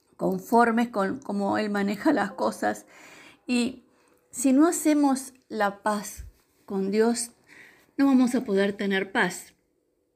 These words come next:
porque estamos anulando y estamos dejando de lado al que nos trae la paz, que es justamente Dios. Así que yo te animo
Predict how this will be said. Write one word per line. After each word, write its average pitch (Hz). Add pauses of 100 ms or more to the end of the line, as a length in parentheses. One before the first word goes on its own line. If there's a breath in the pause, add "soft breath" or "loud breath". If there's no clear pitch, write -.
(520)
porque 208
estamos 226 (520 loud breath)
anulando 208
y 220
estamos 202
dejando 208
de 208
lado 220 (760)
al 196
que 185
nos 185
trae 226
la -
paz, 175
que -
es 185
justamente 220
Dios. - (720 loud breath)
Así 262
que 302
yo 330
te 359
animo 202